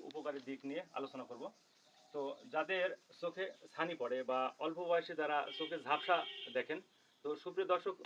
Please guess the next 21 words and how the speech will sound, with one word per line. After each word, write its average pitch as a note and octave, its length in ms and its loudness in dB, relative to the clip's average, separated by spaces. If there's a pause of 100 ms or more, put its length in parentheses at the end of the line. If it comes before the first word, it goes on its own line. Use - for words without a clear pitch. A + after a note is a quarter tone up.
(140)
শ্রোতাবৃন্দ, C3+ 420 -2 (380)
তারা D#3 180 6
যদি E3 200 4 (140)
এই E3+ 100 -2
গাছের D3+ 340 2
পাতা B2+ 340 2 (480)
ব্যবহার C#3 320 4
করার C#3+ 280 0
চেষ্টা B2+ 220 -4
করে A2+ 160 -2
থাকেন, A#2+ 240 -6 (300)
তাহলে D3+ 260 2
কিন্তু E3+ 240 -6
চোখের D#3+ 300 -2
ছানি D#3+ 180 4
পড়া D#3+ 220 8 (180)
বা C#3 140 2
ঝাপসা C3+ 320 0
অনেকটাই D3 380 0 (240)
কেটে D#3 200 0
যাবে। A#2+ 200 -2